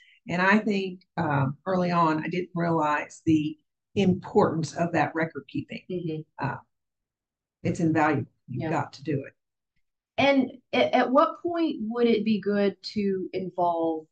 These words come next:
Speaker 2: you know, a firm, uh, in order to assist with this kind of stuff? I know with dependent administration, there's, it, it would be good just to have, you know, um, a law firm helping you make sure that your, your motions, getting all the orders squared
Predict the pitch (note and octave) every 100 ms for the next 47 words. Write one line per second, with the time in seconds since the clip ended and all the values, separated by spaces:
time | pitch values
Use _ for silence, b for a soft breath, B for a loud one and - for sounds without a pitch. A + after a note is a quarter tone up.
0 | _ F3 E3 D#3 D#3 D3+ - E3 - -
1 | E3 D#3 D#3 D#3 - _ _ D#3+ D#3+ D#3
2 | D#3+ E3 D#3+ D#3+ D#3 - D3 - _ _
3 | - - - - - G3+ A3 C4+ C4 -
4 | - - C4 C4 G#3+ G3+ F#3 F3+ - _
5 | _ _ _ _ F#3 F#3 F3+ F3 - F3+
6 | F3 - F3 E3 D#3+ _ _ _ - F3+
7 | F3+ - _ _ - F#3+ - G3 F#3 D#3
8 | D3+ F3+ D#3+ C#3 - C#3+ - - D3+ C#3
9 | C3 D#3 D3+ C#3 C#3 _ _ _ _ D#3+
10 | D3+ D3 D3+ - D3+ D#3 C#3+ C#3+ D#3+ D#3
11 | D#3 D#3 D#3+ D#3+ D#3 D3 C#3+ - D#3+ D#3
12 | D3+ - D#3 D#3 D#3+ D#3 D#3 D#3 - D#3+
13 | D#3 _ _ D#3+ - - - - D3+ -
14 | - - D3